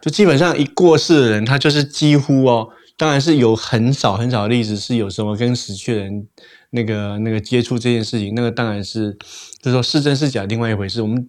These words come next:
先且，先姑且认为说那是真的好了。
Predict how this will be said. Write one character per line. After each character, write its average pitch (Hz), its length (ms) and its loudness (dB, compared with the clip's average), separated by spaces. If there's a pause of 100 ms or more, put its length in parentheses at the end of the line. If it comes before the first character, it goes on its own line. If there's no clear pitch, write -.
先 151 340 -2
且， 123 280 0
先 - 600 -4
姑 156 240 2
且 117 180 0
认 123 300 0
为 104 160 -4
说 117 120 -6
那 123 140 -4
是 113 100 -4
真 107 240 -6
的 95 120 -8
好 90 240 -12
了。 - 80 -18